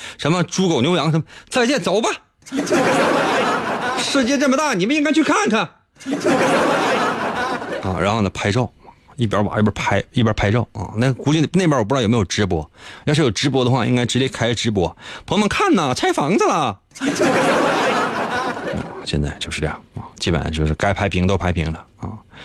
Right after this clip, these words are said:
该铲，该铲除的基本都铲除了啊。然后呢，现在呢，也面临离婚啊。现在呢，就是能不能分着钱，现在很难，很，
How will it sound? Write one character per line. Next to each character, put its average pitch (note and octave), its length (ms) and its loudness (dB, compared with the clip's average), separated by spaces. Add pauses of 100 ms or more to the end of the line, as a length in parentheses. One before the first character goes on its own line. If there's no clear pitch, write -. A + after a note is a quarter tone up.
(420)
该 G#2 140 2
铲， F2 280 0 (120)
该 A2 160 0
铲 E2+ 200 -2
除 F2 200 0
的 F#2 60 2
基 F#2+ 100 0
本 E2 100 0
都 F2+ 120 0
铲 - 180 -2
除 D2+ 140 -4
了 - 80 -10 (260)
啊。 - 100 -18 (180)
然 D#2 140 0
后 E2 160 4
呢， D#2 100 4
现 F2 140 2
在 F2 160 4
呢， D2+ 100 0 (680)
也 E2 100 0
面 F#2 240 2
临 E2+ 140 2
离 D#2+ 120 0
婚 D#2 220 -2 (300)
啊。 - 100 -10 (920)
现 A2+ 140 2
在 A2 180 4
呢， F2+ 140 4
就 F#2+ 120 2
是 G2 140 2
能 F#2+ 120 4
不 A#2+ 60 4
能 A#2 100 2
分 A2+ 120 0
着 A2+ 100 2
钱， F2+ 240 2
现 A2 120 2
在 F#2+ 80 2
很 D#2+ 260 -2
难， F2+ 140 2
很， - 180 -12